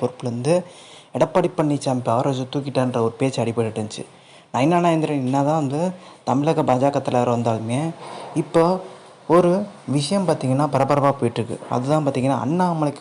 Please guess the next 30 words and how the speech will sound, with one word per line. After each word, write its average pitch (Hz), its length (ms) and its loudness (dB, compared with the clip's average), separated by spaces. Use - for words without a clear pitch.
பார்த்தீங்கன்னா, 120 420 -2
மத்திய 123 540 0
இணையமைச்சர் 127 720 -2
பதவின்னு 113 460 -4
சொல்லிட்டு. - 340 -8
மத்திய 123 420 -2
இணையமைச்சர் 151 640 -2
பதவி 127 240 -4
பார்த்தீங்கன்னா, 120 640 -4
தர்றதுக்கான 123 520 0
வாய்ப்பு 120 320 -2
இருக்கான்னு 113 280 -4
கேட்டிங்கன்னா, 113 360 -6
இருக்கு. 143 540 -2
So, 151 340 0
அது 170 320 2
வந்து 196 360 0
சரி, 139 220 -2
மத்திய 117 360 4
இணையமைச்சர் 180 440 4
தானே 196 60 4
ஆறாரு, 151 600 4
இதனால 170 240 4
பார்த்தீங்கன்னா, 160 520 0
எடப்பாடி 165 420 2
பழனிசாமிக்கு 139 440 -4
என்ன 143 260 0
சிக்கல்னு 151 420 -2
சொல்லிட்டு 127 380 -4
கேட்பீங்க. 127 480 0